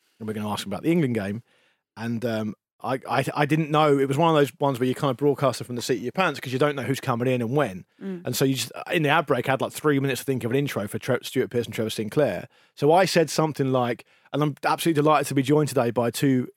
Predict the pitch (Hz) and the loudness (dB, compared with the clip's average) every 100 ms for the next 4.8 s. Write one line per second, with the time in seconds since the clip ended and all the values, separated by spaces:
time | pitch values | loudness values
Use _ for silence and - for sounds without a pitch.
0 | - - 127 - 135 131 113 127 113 110 | -12 -8 -8 -4 -2 -2 -4 -2 -2 -2
1 | 113 110 - _ _ _ _ - 127 123 | -2 -4 -6 _ _ _ _ -8 -4 -4
2 | 127 120 110 - 127 - 117 - 135 120 | -4 -2 -4 -2 -4 -4 -6 0 0 0
3 | 110 120 - - - 165 - 160 139 123 | -6 -10 -14 -6 0 2 4 2 2 2
4 | 143 - 135 - - 147 - 110 | 0 2 -2 0 2 0 0 -10